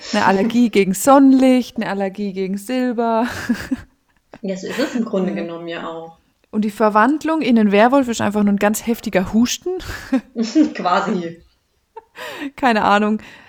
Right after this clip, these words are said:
Speaker 1: Ja, also, d-, ja. Naja. Und hier wird's auch noch mal gesagt, wir haben letztes Mal drüber diskutiert und wer unsere sechste Folge auf Spotify hört, wird diese Umfrage gefunden haben,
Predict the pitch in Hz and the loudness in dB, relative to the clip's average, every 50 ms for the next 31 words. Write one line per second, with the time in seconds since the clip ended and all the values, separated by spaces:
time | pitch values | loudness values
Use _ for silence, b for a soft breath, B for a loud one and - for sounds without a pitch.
0 | B B _ - - 214 196 190 190 196 214 226 233 226 _ _ _ _ - - | B B _ -8 -4 0 0 0 0 0 -2 -6 -8 -12 _ _ _ _ -8 -8
1 | 202 214 208 185 214 - - - - _ _ _ - - 196 175 170 185 175 175 | -6 -6 -6 -12 -12 -14 -14 -20 -20 _ _ _ -14 -12 -10 -8 -8 -8 -10 -12
2 | 190 196 _ _ _ _ _ _ _ _ _ _ _ _ _ _ _ _ - 214 | -14 -16 _ _ _ _ _ _ _ _ _ _ _ _ _ _ _ _ -6 -4
3 | 208 190 180 165 160 165 175 - - _ _ _ B B B B B B B B | -2 -2 -2 -2 -4 -6 -8 -12 -18 _ _ _ B B B B B B B B
4 | - 208 214 214 214 208 - - _ _ _ _ _ _ - - 190 247 285 285 | -2 0 0 0 0 -2 -6 -12 _ _ _ _ _ _ -14 -6 -2 0 0 0
5 | 370 - - 269 302 285 320 339 285 311 311 302 262 294 - - 294 302 302 - | 0 0 4 2 2 4 2 0 2 2 2 2 2 -2 -2 0 0 0 0 -2
6 | 233 233 233 247 262 262 294 320 311 - 330 - 311 302 302 - 285 254 269 226 | -4 -4 -2 0 0 0 0 -2 -4 -8 -12 -10 -10 -10 -10 -10 -14 -12 -12 -12
7 | 254 - _ - 240 - - 262 247 226 233 233 b b b b b - 220 202 | -14 -16 _ -20 -20 -16 -12 -10 -10 -10 -10 -12 b b b b b -4 -4 -2
8 | 214 226 233 240 247 240 - - 226 220 - - 233 226 - 214 208 208 - - | 0 2 2 2 2 2 0 0 -2 -4 -2 -4 -6 -4 -4 -4 -6 -6 -8 -10
9 | 220 - - 214 214 208 208 202 202 - - - 208 208 226 214 - - 247 247 | -10 -6 -4 -4 -4 -4 -6 -10 -12 -14 -14 -14 -12 -10 -12 -12 -12 -10 -10 -10
10 | 240 240 254 262 240 - 226 220 220 214 208 - 214 - - 220 233 - - 349 | -8 -8 -8 -8 -6 -4 -4 -4 -4 -4 -8 -8 -8 -8 -6 -6 -8 -8 -8 -8
11 | 320 262 214 202 196 208 - - 214 208 196 208 202 196 190 190 190 196 196 220 | -8 -8 -8 -10 -12 -14 -12 -8 -8 -8 -8 -8 -10 -10 -10 -8 -8 -6 -6 -6
12 | 269 349 | -6 -6